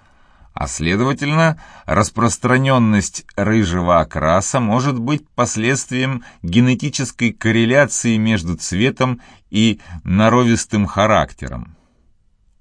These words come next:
Но действительно ли это так? Информацию на этот счет можно найти только в онлайн-опросах.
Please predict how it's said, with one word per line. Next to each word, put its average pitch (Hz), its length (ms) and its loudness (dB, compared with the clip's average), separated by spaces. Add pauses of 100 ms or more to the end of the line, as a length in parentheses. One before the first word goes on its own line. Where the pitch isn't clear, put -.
(200)
Но 87 100 0
действительно 107 800 -2
ли 82 200 0
это 78 260 -4
так? - 420 -10 (1300)
Информацию 113 680 0
на 113 100 4
этот 110 260 -4
счет - 360 -4
можно 127 440 0
найти 117 520 0 (120)
только 131 420 -2
в 110 60 -2
онлайн-опросах. 92 1400 0